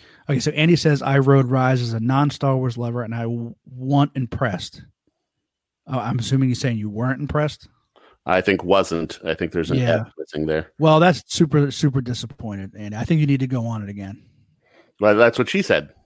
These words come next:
Speaker 1: Yeah.
Speaker 2: And I don't mean that as a joke. I, uh,
Speaker 1: Yeah.
Speaker 2: uh, but, uh, if you look at her next comment down there.
Speaker 1: But now that I'm a Star Wars fan, I think next time I'll love it.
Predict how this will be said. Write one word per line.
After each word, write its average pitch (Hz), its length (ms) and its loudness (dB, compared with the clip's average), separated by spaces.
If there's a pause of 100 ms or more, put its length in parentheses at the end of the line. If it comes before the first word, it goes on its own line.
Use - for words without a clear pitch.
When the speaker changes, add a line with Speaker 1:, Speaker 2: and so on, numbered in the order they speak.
(720)
Speaker 1:
Yeah. 107 220 -10
Speaker 2:
And 113 160 2
I 107 60 6
don't 123 140 6
mean 123 120 4
that 113 140 4
as 101 140 0
a 92 120 -4
joke. 120 280 4
I, 101 140 4
uh, 101 360 4
Speaker 1:
Yeah. 98 240 4 (540)
Speaker 2:
uh, 98 60 -6
but, 92 340 0
uh, 101 100 4
if 98 200 0
you 104 80 0
look 107 140 0
at 101 80 0
her 95 40 0
next - 300 -2
comment 101 320 -4
down 113 200 0
there. 73 240 -6 (1700)
Speaker 1:
But 127 120 -8
now 131 160 0
that 147 100 0
I'm 139 100 2
a 127 40 2
Star 139 240 0
Wars 123 200 -4
fan, 120 180 -8
I 117 100 -8
think 123 400 -10
next 123 200 -8
time 117 220 -8
I'll 104 100 -8
love 110 240 -8
it. 107 160 -10